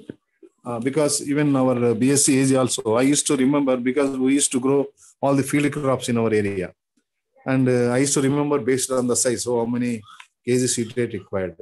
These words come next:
I used to know the crop height, all the things. So how much space should be given. Like that, by, uh, you have to imitate, you have to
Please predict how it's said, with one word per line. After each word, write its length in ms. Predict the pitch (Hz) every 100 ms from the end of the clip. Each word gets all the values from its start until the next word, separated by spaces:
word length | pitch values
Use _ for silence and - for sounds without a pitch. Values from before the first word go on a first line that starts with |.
| -
I 60 | 123
used 240 | 135 131
to 80 | 127
know 240 | 127 131
the 80 | 120
crop 340 | - 120 120 - 107 _ _ _ -
height, 220 | 123 123
all 120 | 113
the 120 | 107
things. 340 | 95 95 92 - -
So 160 | - 123
how 80 | 127
much 160 | 127
space 360 | - - 127 123
should 140 | 101
be 100 | 101
given. 220 | 92 90 90 _ _ _ _
Like 200 | 131 151
that, 280 | 175 156 117
by, 120 | 113 127 127 127 120 117 110 - _ _ _ -
uh, 540 | 117 110 110 104 104 104 123
you 120 | 147
have 120 | 151
to 80 | 139
imitate, 440 | 135 170 170 -
you 100 | 123
have 140 | 127 123
to 400 | 127 123 120